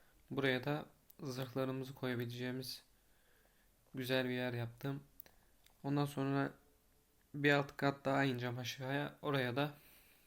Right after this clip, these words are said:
eee, nadir, nadir mı diyorlar, natır mı diyorlar, ne diyorlarsa oraya geçiş yapmak için bir yer yapacağım. Şimdi bu bölümde ne yapacağız? Bu bölümde arkadaşlar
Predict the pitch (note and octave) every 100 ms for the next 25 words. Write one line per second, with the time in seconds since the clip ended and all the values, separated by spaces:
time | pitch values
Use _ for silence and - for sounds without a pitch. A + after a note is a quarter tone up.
0 | _ - - - - - - - C3 A#2+
1 | A#2+ A#2 A#2+ A#2+ C3 B2+ A#2+ - - -
2 | - - - - - - - - B2+ B2
3 | C3+ B2 A2+ A2+ A2 A2 A2 B2 A#2+ C3
4 | B2 A2+ A2 G#2+ A#2 A#2+ B2 A#2+ A#2+ A#2
5 | A#2 - C#3 - - - - - - -
6 | C#3+ C3+ C3 C3+ - C3 C3+ C3+ C3+ -
7 | D3 C#3+ - - C#3 C3+ C3 A#2+ A#2 -
8 | D3+ - - - - _ - _ - -
9 | - - - C3+ B2 C#3 C3+ C3+ C3+ C3+
10 | D3 C#3+ C#3 C3 A#2 G#2+ A2 - - _
11 | _ _ _ _ _ - - - - -
12 | - - - - D#3 C#3+ C#3 C#3 C3 B2+
13 | B2 A#2+ - D3